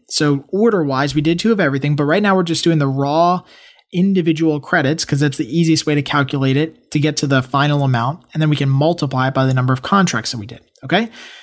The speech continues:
So we got three dollars and ninety cents of total credit. Now, we got assigned stock at one twenty-one. Now, this is where people, sometimes it gets confusing for people, but if you think about it this way,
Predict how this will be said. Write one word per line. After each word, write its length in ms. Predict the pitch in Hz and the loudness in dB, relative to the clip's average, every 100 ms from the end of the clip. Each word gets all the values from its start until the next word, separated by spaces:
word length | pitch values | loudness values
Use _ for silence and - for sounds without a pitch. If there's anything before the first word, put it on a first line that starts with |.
| - | -20
So 120 | - | -4
we 60 | 180 | 0
got 200 | 185 160 | 0 -2
three 200 | 165 208 | -4 -2
dollars 400 | 220 196 190 156 | 0 2 0 0
and 100 | 156 | -2
ninety 380 | 139 165 175 175 | 0 2 2 2
cents 480 | - 156 151 147 - | 2 0 0 -2 -4
of 440 | - 143 135 - | -2 0 -2 -6
total 340 | - 147 135 | -4 0 0
credit. 380 | 135 - 175 - - | 0 -2 -4 -4 -6
Now, 340 | 165 180 120 - - - - - | -2 0 0 -6 -14 -20 -12 -4
we 100 | 175 | 0
got 240 | 202 202 196 | 0 -2 -2
assigned 800 | 170 - 190 196 226 247 254 - | -2 0 0 2 2 2 -2 -4
stock 720 | - - 196 151 147 190 - _ - | -4 -2 0 0 0 -4 -10 _ -4
at 300 | 151 156 - | -2 -2 -4
one 280 | 151 139 143 | -4 0 0
twenty-one. 460 | 147 165 160 196 151 | 0 0 0 2 0
Now, 120 | 127 | -2
this 180 | 135 - | -4 -2
is 80 | 175 | 0
where 100 | 175 | 0
people, 400 | 180 165 165 165 - | 2 2 0 -2 -6
sometimes 420 | - 160 156 156 | -2 0 2 2
it 40 | 147 | 0
gets 140 | 139 | -2
confusing 520 | - 143 214 226 180 | -2 -2 0 0 0
for 100 | 135 | -2
people, 300 | 131 135 139 | -2 -2 0
but 120 | 135 | -2
if 120 | 139 151 | 0 0
you 80 | |
think 160 | 143 240 | 0 0
about 140 | 220 | 0
it 100 | 185 | 0
this 260 | 175 285 - | 0 0 -2
way, 240 | - 147 | -6 -12